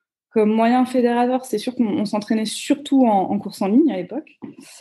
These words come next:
Euh, après, on faisait aussi de la descente dans le sens où, euh, bah, quand, euh, les conditions étaient moins agréables sur le Cher,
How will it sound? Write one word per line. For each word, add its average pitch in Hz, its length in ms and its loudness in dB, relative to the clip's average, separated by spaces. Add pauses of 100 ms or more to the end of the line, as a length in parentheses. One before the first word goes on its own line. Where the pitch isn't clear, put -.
(180)
Euh, 190 300 0
après, 202 300 2
on 208 240 0
faisait 196 140 0
aussi 208 240 0
de 220 40 -6
la 214 100 4
descente 226 440 0
dans 180 180 -2
le 180 60 -4
sens 226 340 -8
où, 196 160 -4
euh, 175 220 0
bah, 175 380 -4 (160)
quand, 196 200 -10
euh, 196 140 0
les 190 100 2
conditions 196 460 0
étaient 185 400 0
moins 214 1000 0
agréables 208 460 2
sur - 180 -4
le 196 120 0
Cher, 240 260 0